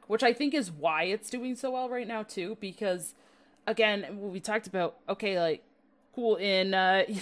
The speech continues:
know, in the more board-focused matchups, you can use these removal tools, and there's some great early game, and, and then in these slower matchups, there's these tools. Uh,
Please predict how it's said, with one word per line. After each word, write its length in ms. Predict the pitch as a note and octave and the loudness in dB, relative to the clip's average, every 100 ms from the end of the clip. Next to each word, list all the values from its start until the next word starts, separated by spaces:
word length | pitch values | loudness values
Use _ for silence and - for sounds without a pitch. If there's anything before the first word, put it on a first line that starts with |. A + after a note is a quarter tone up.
| F#3 | -8
know, 100 | F3 F3 - - - - - | -14 -16 -20 -20 -20 -20 -12
in 640 | E3 F3 F3 F3 E3+ E3+ D#3+ - - - _ | -4 -2 0 2 0 -2 -6 -10 -20 -20 _
the 220 | F#3 F3+ F3+ | -6 -4 0
more 680 | F#3+ G3 G3 G3 G3 F3+ | 4 6 8 8 4 2
board-focused 800 | G3+ G#3+ A#3 G3+ F#3 F#3 E3+ - F#3 | 2 2 4 4 4 0 -8 -6 -2
matchups, 720 | E3 E3 - D#3+ D#3 - E3+ | -2 -2 -2 -2 -2 -6 -10
you 120 | E3 | -10
can 280 | - F3 E3+ | -8 -6 -6
use 200 | F3+ D3+ | -6 -8
these 200 | F3+ F3+ | -8 -6
removal 420 | G3 G#3 G#3+ F#3 | -4 -2 -2 -4
tools, 640 | - G3+ E3+ E3 D#3+ D#3+ E3+ | -2 -2 2 4 4 2 -2
and 180 | E3+ | -2
there's 240 | D#3+ E3 D#3 | -2 -2 -6
some 180 | F#3+ E3+ | -10 -6
great 260 | F3+ F3+ G3+ | -4 -4 -2
early 260 | G#3 F#3 | -2 -4
game, 540 | F3 E3+ E3 E3 D#3 D#3 | -4 -4 -2 -2 -4 -6
and, 120 | D3 _ | -10 _
and 400 | D#3+ D#3 D3+ D#3+ | -8 -6 -6 -4
then 200 | D#3+ D#3+ | -4 -4
in 100 | E3 | -6
these 220 | F3+ G3 | -6 -6
slower 340 | - C4+ C4+ A3+ | -2 0 0 0
matchups, 720 | G3 F3+ F3+ G3+ E3+ D#3+ - | -2 -4 -4 -2 0 -2 -6
there's 260 | F#3+ F3+ F#3 | -6 -6 -6
these 260 | B3+ B3+ - | -6 -6 -6
tools. 600 | A#3 G#3+ F3+ E3+ E3+ - _ - _ _ _ - | -4 -2 -2 -4 -6 -14 _ -20 _ _ _ -12
Uh, 460 | F3+ E3+ D#3+ D#3+ | -6 -4 -4 -4